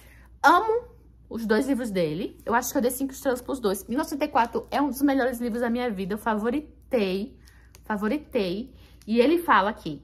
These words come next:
a primeira coisa que qualquer um notaria a respeito de Nós é o fato que Admirável Mundo Novo,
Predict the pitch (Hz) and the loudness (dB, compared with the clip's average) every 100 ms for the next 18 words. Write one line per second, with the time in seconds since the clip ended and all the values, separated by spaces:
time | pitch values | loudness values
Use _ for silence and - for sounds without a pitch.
0 | - - 277 269 311 381 381 254 220 202 | -6 -4 -2 0 2 0 0 0 0 -2
1 | 208 - - 277 294 330 277 233 226 240 | -6 -6 0 0 0 -2 -2 -2 -4 -4
2 | 214 220 208 214 - 233 196 180 175 151 | -2 -2 -4 -6 -4 -6 -6 -6 -4 -4
3 | 208 - - - - - - - - 269 | -6 -6 -10 -14 -20 -20 -20 -10 0 2
4 | 269 240 233 247 - 220 196 214 220 220 | 2 2 2 0 -4 -2 -2 0 2 2
5 | 254 285 277 269 220 175 185 240 285 | 2 2 2 0 0 -2 -2 -6 -10